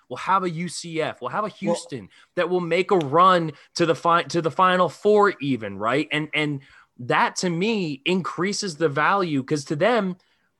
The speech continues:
Speaker 1: in all the Group of Five schools, the regular season is still gonna have to be important. They're gonna have to be undefeated or maybe have one loss in
Speaker 2: Yeah.
Speaker 1: order to get there. The conference championships,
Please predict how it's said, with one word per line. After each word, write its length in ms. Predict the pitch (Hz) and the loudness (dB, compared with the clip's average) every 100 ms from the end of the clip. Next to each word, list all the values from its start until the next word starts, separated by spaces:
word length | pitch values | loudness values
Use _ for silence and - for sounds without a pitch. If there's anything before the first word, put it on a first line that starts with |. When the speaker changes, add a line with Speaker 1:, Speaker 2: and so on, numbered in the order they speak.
| - | 0
Speaker 1:
in 100 | 160 | 2
all 140 | 170 | 4
the 80 | 220 | 2
Group 220 | 165 214 | 0 -6
of 80 | - | 0
Five 200 | 190 220 | 2 0
schools, 340 | - 165 147 | -2 -4 -4
the 60 | 135 | 0
regular 280 | 139 202 233 | 2 2 0
season 280 | - 220 165 | -4 -8 -8
is 80 | |
still 200 | - 185 | -2 -2
gonna 160 | 196 185 | -2 -2
have 160 | 160 151 | -4 -4
to 40 | |
be 80 | 151 | -6
important. 440 | 135 185 156 92 | -4 -4 -4 -2
They're 100 | 123 | 0
gonna 160 | 160 175 | 0 0
have 340 | - 190 208 | 0 0 0
to 80 | - | -6
be 400 | 143 185 175 107 _ - - | -6 -4 -4 -6 _ -12 0
undefeated 800 | 160 160 143 - 185 143 92 - _ _ | 2 2 0 0 -2 -2 -4 -10 _ _
or 200 | 151 156 | 4 4
maybe 920 | 139 123 135 151 175 196 190 151 131 | 4 -2 -2 0 2 2 2 -2 -4
have 320 | 117 117 107 | -2 -2 -2
one 280 | 101 113 107 | -4 -4 -4
loss 400 | 104 113 - - - - - | -2 -2 -4 -10 -14 -18 -6
in 140 | 147 | -4
Speaker 2:
Yeah. 120 | 143 | 2
Speaker 1:
order 220 | 147 139 | 2 2
to 100 | 135 | -2
get 200 | 127 131 | -2 -4
there. 160 | - 98 | -4 -8
The 80 | 104 | -6
conference 480 | - 233 254 247 - | 0 0 2 -6 -6
championships, 840 | - 233 240 233 220 226 226 - | -6 -6 -6 -8 -4 -4 -4 -16